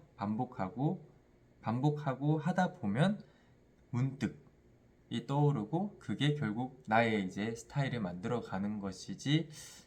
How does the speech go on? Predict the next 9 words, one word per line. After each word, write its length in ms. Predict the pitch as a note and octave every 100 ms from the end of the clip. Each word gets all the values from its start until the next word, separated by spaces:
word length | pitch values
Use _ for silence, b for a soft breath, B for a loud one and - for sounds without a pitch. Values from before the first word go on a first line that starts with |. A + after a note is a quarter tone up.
| B - _ -
않나라는 1200 | B2 B2 F#2+ G#2 B2 F#2 E2+ F#2 B2 D#3 D#3+ E3
생각이 680 | - D3 C#3+ C#3 B2 D#3 E3
드는 280 | - G2+ G2
것 200 | G#2+ C#3+
같습니다. 580 | - - - F2+ E2+ - -
그래서 280 | F#2+ F2+ A2+
오늘 320 | A2 A2+ A2+ b b b b b - - -
문득 540 | D3+ G#3 - A2 - - - - - - - -
<laughs> 300 | - - -